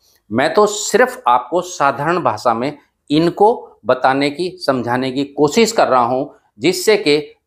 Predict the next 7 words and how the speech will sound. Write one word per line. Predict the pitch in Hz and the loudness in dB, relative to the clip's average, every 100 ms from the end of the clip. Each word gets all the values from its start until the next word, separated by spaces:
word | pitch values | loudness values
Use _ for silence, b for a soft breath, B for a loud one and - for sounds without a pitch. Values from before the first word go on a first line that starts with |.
| _ _ | _ _
आप | 117 143 - - | 2 2 2 -6
इनका | 123 127 156 | -8 -2 -2
प्रयोग | 160 113 120 147 | -2 -4 -4 -4
सही | - 113 | -6 -6
प्रकार | 123 101 95 92 | -8 -8 -8 -8
कर | - 87 | -8 -14
सकें। | - - | -16 -20